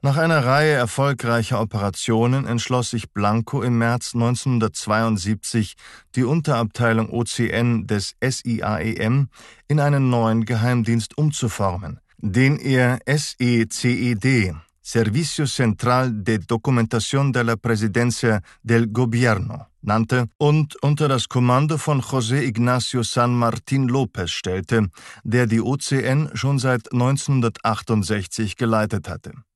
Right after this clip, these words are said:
Nach den Erkenntnissen des Gladio-Autors Pietro Sedomi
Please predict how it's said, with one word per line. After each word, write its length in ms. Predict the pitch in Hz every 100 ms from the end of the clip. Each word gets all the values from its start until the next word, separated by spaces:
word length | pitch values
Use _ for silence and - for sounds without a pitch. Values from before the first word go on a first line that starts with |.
| _ _ _ _ _ _
Nach 280 | - 123 139
den 220 | 156 147
Erkenntnissen 880 | 131 120 143 165 160 131 113 95 101
des 220 | 92 87
Gladio-Autors 920 | 104 104 107 107 87 107 101 113 95
Pietro 480 | - 110 120 113 113
Sedomi 800 | 98 - 98 117 131 120 92 85